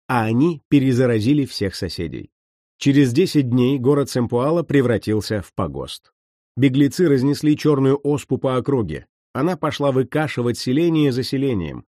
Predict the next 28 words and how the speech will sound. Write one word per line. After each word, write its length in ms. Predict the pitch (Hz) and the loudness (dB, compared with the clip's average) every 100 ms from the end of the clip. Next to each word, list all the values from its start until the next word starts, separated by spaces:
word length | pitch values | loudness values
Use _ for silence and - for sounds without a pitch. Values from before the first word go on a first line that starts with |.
| - | -6
и 100 | 101 | -6
все 200 | - 78 | -4 -4
новые 480 | 85 139 151 151 143 | 0 2 2 2 4
волны 340 | 151 131 120 | 2 2 2
разбегающихся 840 | 113 104 117 120 110 95 104 - | 0 0 0 0 0 -4 -6 -8
в 100 | 98 | -8
панике 380 | - 107 90 - | -4 -4 -4 -6
людей 440 | 78 78 127 156 - _ - | -8 -2 0 -2 -4 _ -2
понесли 500 | 131 123 - 139 170 | 2 2 0 0 0
болезнь 500 | 135 123 151 135 120 | 2 2 2 0 -2
по 140 | 110 | -2
Мексике 580 | 101 165 - 156 147 160 | 0 -2 -4 -6 -2 -4
и 300 | 151 147 170 | -2 -2 -2
за 160 | 123 131 | 0 0
ее 420 | 104 90 87 87 | 0 -2 -4 -4
пределы. 640 | 95 92 76 69 62 98 _ _ _ _ _ _ _ _ _ - | -4 -4 -6 -8 -12 -18 _ _ _ _ _ _ _ _ _ -2
Индейцы 600 | 131 127 160 151 - 139 | 0 4 4 4 0 0
майя 340 | 160 151 95 | 0 0 -2
на 140 | 90 | -4
полуострове 640 | 95 107 113 107 98 101 101 | -4 -2 0 -2 -4 0 0
Юкатан 540 | 98 117 - 185 190 - - | 0 -4 -4 -4 -4 -8 -8
верили, 480 | 120 170 208 196 180 | -4 0 0 2 0
что 240 | 143 - | -2 0
людей 360 | 151 143 147 147 | 2 4 4 4
заражают 640 | 117 123 110 123 143 139 - - | 2 0 0 0 0 0 -4 -2
три 240 | 135 190 | 2 2
злых 360 | 147 117 131 113 | 2 2 2 2
бога: 480 | 131 104 76 60 | 2 2 -2 -10